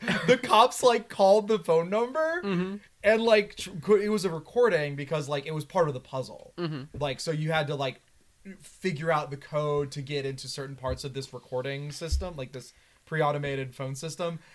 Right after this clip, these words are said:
Speaker 1: And so the cop was just, like, got to an answering machine and was like, "Uh, yeah, is this a,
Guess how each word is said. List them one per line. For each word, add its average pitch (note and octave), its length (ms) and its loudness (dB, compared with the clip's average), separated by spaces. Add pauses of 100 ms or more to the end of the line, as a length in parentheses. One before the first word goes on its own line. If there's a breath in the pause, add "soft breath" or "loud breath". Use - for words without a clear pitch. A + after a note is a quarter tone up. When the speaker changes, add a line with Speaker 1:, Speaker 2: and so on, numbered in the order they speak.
(160 loud breath)
Speaker 1:
And F#3+ 180 2
so F#3 180 4
the F3 100 -2
cop E3 300 2
was D#3 160 -4
just, D3 240 -4
like, C#3+ 320 -4
got D#3 260 -2
to E3 120 -4
an D#3+ 80 0
answering C#3+ 400 -8
machine C3+ 220 -8
and C3 100 -8
was B2+ 120 -8
like, B2 340 -10
"Uh, C#3+ 380 -2
yeah, D3 480 0
is C3 140 -8
this G3 220 -8
a, F3 180 0